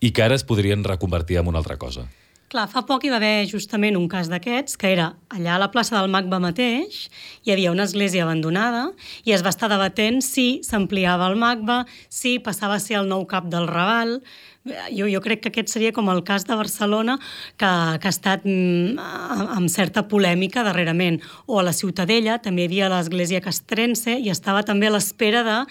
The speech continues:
Speaker 2: si albergava un museu o què s'hi feia. Mm, però jo crec que hi ha un debat més interessant que això encara, perquè quan un edifici religiós es queda sense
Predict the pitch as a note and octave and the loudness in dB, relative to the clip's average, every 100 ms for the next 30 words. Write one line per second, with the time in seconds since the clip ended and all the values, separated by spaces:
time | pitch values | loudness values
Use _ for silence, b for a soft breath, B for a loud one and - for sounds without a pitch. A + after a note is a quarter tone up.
0 | B - - G3+ F3+ E3+ E3+ G3 A3+ C#4 | B -10 -4 -2 -2 -2 -2 -2 0 -2
1 | A#3 A3+ A#3+ - A3 G#3 G3+ G3+ E3 F3 | 0 0 0 -2 -2 -2 -4 -6 -6 -4
2 | D3+ D#3 D3 B B B B B - A#3+ | -4 -4 -6 B B B B B -4 0
3 | G#3+ G#3 G3+ G3+ G3 B B B B - | 2 4 2 2 -2 B B B B 0
4 | B3 C4+ D#4+ D4 C4+ A#3 A#3 B3 G#3+ G3 | 2 2 2 2 4 2 2 0 0 0
5 | F3+ E3 E3 D3+ C#3+ F3 F3+ D#3+ D#3+ E3 | 0 -2 -4 -8 -8 -10 -6 -6 -2 -2
6 | D#3 E3 G#3 G3+ G3+ G3+ B3+ D#4+ D4 - | -4 -6 -4 0 2 4 4 4 2 0
7 | G#3+ A3+ F3+ F3+ D#3 E3 D#3+ D3+ - A#3 | -2 0 0 0 0 0 0 0 -4 -4
8 | - G#3 A#3 A#3+ F3+ E3 | 0 0 0 0 0 0